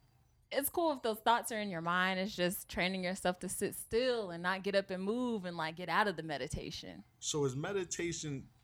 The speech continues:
Speaker 2: good to put you to sleep, or is just, what is, what is it? I, I'm, I'm new to this thing. So, like,
Speaker 1: Yeah.
Speaker 2: 'cause I realized something, like, I was talking to my wife yesterday.
Speaker 1: Mm-hmm.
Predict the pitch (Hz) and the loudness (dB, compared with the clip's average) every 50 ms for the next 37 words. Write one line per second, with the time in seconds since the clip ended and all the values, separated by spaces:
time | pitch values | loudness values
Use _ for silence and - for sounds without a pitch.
0 | - 107 101 - 135 131 107 110 104 - - 135 - - - 104 - - - - | -20 -12 -6 -2 -2 -2 -2 -4 -8 -8 -8 -8 -8 -8 -6 -4 -2 -2 -2 -2
1 | 139 156 170 - - 104 117 120 120 120 110 104 107 123 120 107 104 - - - | -2 -4 -6 -6 -10 -8 -6 -6 -4 -6 -6 -6 -6 -4 -4 -2 0 0 0 0
2 | - - - - - - - - - _ _ _ _ _ _ _ _ _ _ - | 0 -2 -2 -4 -4 -6 -8 -10 -12 _ _ _ _ _ _ _ _ _ _ -6
3 | 120 151 185 175 147 143 170 180 185 170 151 110 98 85 - 113 135 143 - - | -4 -4 -2 -4 -6 -8 -8 -8 -8 -6 -6 -6 -8 -8 -10 -10 -10 -10 -8 -8
4 | 151 180 165 - 165 175 180 180 190 190 190 196 208 208 180 - - 127 107 107 | -10 -10 -6 -2 -2 0 4 4 4 4 6 6 6 6 6 4 -2 -2 -4 -4
5 | - - - 110 98 107 - - 135 127 123 127 - - 294 294 294 294 294 285 | -4 -4 -6 -6 -8 -8 -6 -4 -4 -2 0 0 0 0 0 0 0 0 -2 -2
6 | 285 285 285 294 - - - 165 160 160 165 175 185 180 160 160 147 143 131 - | -4 -4 -4 -6 -6 -2 2 2 4 4 2 0 -2 0 2 2 2 2 2 0
7 | - 139 127 127 120 120 120 113 117 117 107 - - 131 127 113 113 110 - 117 | -2 -4 -4 -4 -4 -4 -4 -4 -4 -4 -4 -4 -4 -6 -6 -6 -6 -6 -6 -6
8 | 107 104 95 98 104 101 98 92 - 92 92 92 - - - 85 85 - - _ | -8 -8 -6 -6 -6 -6 -6 -8 -10 -10 -10 -8 -8 -10 -10 -12 -14 -14 -14 _
9 | - 220 226 233 220 208 | -2 0 0 2 2 0